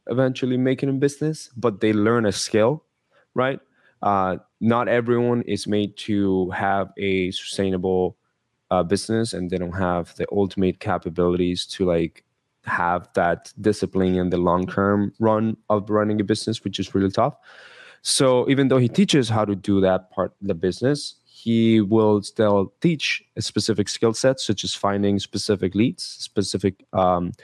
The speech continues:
specific things, such as doing marketing or maybe structuring a deal.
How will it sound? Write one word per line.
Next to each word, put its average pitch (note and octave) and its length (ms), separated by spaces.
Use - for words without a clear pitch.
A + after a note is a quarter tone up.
specific - 460
things, A2 360
such - 400
as F#2+ 80
doing F2+ 200
marketing B2 760
or F#2 340
maybe F2+ 540
structuring A#2+ 520
a G#2+ 40
deal. G#2 360